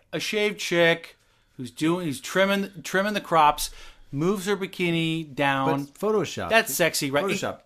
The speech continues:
Speaker 1: Exactly,
Speaker 2: Yeah, you can,
Speaker 1: exactly.
Speaker 2: you can
Speaker 1: So, but
Speaker 2: blank it.
Speaker 1: how do you take it to the next level and make it a quote-unquote subject matter for everybody to talk about, make it outrageous?
Speaker 2: You get rid of it even though it's
Speaker 1: You
Speaker 2: showing.
Speaker 1: move the,
Speaker 2: You
Speaker 1: like,
Speaker 2: move
Speaker 1: I,
Speaker 2: it.
Speaker 1: you move the vag-,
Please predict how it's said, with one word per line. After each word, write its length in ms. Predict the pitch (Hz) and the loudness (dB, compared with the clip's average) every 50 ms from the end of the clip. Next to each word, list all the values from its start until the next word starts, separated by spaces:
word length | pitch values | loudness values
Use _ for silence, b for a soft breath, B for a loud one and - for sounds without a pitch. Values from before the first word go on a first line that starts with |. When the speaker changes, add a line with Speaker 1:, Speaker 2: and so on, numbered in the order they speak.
| _ | _
Speaker 1:
Exactly, 400 | - 233 - - 269 277 269 208 185 | -2 -2 2 4 4 4 4 2 -2
Speaker 2:
Yeah, 40 | 147 | -4
you 60 | 143 | -2
can, 80 | 165 190 | -2 0
Speaker 1:
exactly. 340 | 185 175 233 220 - 143 127 - | 2 4 4 4 2 0 -10 -10
Speaker 2:
you 100 | 190 196 | -8 -6
can 80 | 214 | -2
Speaker 1:
So, 80 | 190 - - - - _ _ _ | -2 -2 -2 -2 -10 _ _ _
but 60 | 170 | -4
Speaker 2:
blank 260 | 156 190 185 95 - | -4 -2 -4 -4 -8
it. 80 | - - - | -10 -8 -6
Speaker 1:
how 200 | - - 190 185 | -2 0 0 2
do 80 | 175 | 2
you 60 | 175 165 | 0 -2
take 200 | - 165 160 - | -2 -6 -6 -6
it 60 | 160 | -8
to 40 | 139 | -4
the 140 | 139 151 | -4 -2
next 260 | 139 143 151 147 - - | 0 0 -2 -2 -2 -2
level 240 | 170 160 147 143 | -2 -2 -2 -4
and 160 | 139 147 151 143 | -6 -4 -2 0
make 220 | 143 147 143 - | 0 -2 -2 -4
it 180 | 143 135 - b b b b - | -8 -8 -8 b b b b -18
a 60 | 135 | -16
quote-unquote 760 | - - 160 160 156 156 151 131 - 147 139 135 131 131 b b b b b _ | -12 -4 0 0 0 0 0 -2 0 0 0 0 -2 -4 b b b b b _
subject 460 | - - - 190 180 170 165 143 - | -14 -6 -6 -6 -4 -4 -6 -6 -4
matter 180 | 135 123 120 113 | -6 -6 -6 -6
for 140 | - 113 - | -10 -12 -10
everybody 320 | 139 131 123 123 120 123 | -8 -8 -8 -6 -6 -8
to 60 | 120 | -8
talk 240 | 123 131 147 143 - | -2 -2 -2 -2 -2
about, 280 | 131 117 101 101 - 127 | -6 -8 -8 -8 -8 -8
make 200 | 127 127 123 - | -10 -8 -6 -6
it 80 | 123 | -6
outrageous? 480 | 117 117 117 135 139 143 139 - 107 - | -6 -6 -6 -6 -8 -8 -8 -8 -8 -8
Speaker 2:
You 80 | 101 90 | -8 -6
get 240 | 87 101 87 76 | -6 -8 -8 -8
rid 160 | 85 95 101 107 | -8 -8 -6 -6
of 100 | 98 98 | -6 -6
it 80 | 92 | -8
even 180 | 87 87 87 90 | -10 -10 -10 -10
though 140 | 85 85 82 | -10 -10 -10
it's 160 | 82 - - | -10 -10 -8
Speaker 1:
You 160 | 135 139 165 | -2 -2 0
Speaker 2:
showing. 220 | 160 - 156 - | 0 -2 -2 0
Speaker 1:
move 440 | 160 160 165 170 175 180 185 170 165 | 2 4 4 4 6 4 2 2 0
the, 120 | 156 165 160 156 156 - | -2 -4 -4 -4 -8 -10
Speaker 2:
You 80 | 170 | -4
Speaker 1:
like, 180 | 170 165 151 - | -2 -2 0 0
Speaker 2:
move 80 | 202 202 | 0 2
Speaker 1:
I, 100 | 165 170 | 2 0
Speaker 2:
it. 220 | 175 - - - - _ | 0 -2 -12 -20 -16 _
Speaker 1:
you 140 | - 165 170 | 0 2 2
move 280 | 160 156 165 180 185 | 4 4 4 2 4
the 120 | 165 170 165 | 4 2 2
vag-, 220 | 151 160 147 - | 2 2 -2 -2